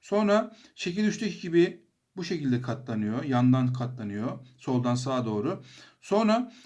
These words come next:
köşeler üst üste gelecek biçimde ikiye katlanıyor. Ve yeni bir kare elde ediliyor. Bakın, katlanmış kağıtta şekil dörtteki kesikli çizgiler ile gösterilen kare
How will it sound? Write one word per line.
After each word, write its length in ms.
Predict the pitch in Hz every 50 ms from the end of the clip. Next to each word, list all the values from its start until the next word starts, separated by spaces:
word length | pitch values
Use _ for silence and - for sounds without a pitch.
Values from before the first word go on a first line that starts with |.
| - _
köşeler 400 | - - 160 - 208 208 220 226
üst 200 | 233 214 - -
üste 200 | 220 202 - 196
gelecek 500 | 175 175 180 180 180 175 185 160 - -
biçimde 400 | 170 160 - 160 151 143 135 -
ikiye 340 | - 175 170 - 208 226 233
katlanıyor. 760 | - 208 180 - - 165 143 127 113 104 - - - - - _ _ -
Ve 80 | - 175
yeni 260 | 196 214 202 202 220
bir 80 | 247 247
kare 200 | - 226 208 196
elde 280 | 165 151 135 123 117
ediliyor. 460 | 107 - 107 98 98 117 156 208 240 160
Bakın, 400 | 127 123 123 160 208 247 - - - - - - - - - -
katlanmış 640 | - 175 170 170 - 202 208 226 254 277 254 -
kağıtta 460 | - 202 185 165 165 165 - 143 135
şekil 420 | 127 - 165 160 - - 123 220 185
dörtteki 640 | 196 202 202 202 - - 208 196 - 247 247 247
kesikli 600 | - - 202 180 175 - 196 196 - 262 254 -
çizgiler 460 | - - 202 180 170 170 190 214 240 220
ile 180 | 202 180 160
gösterilen 840 | 143 143 180 202 208 208 - 196 175 156 147 139 131 123 123 123 127
kare 420 | - 220 226 214 185 147 139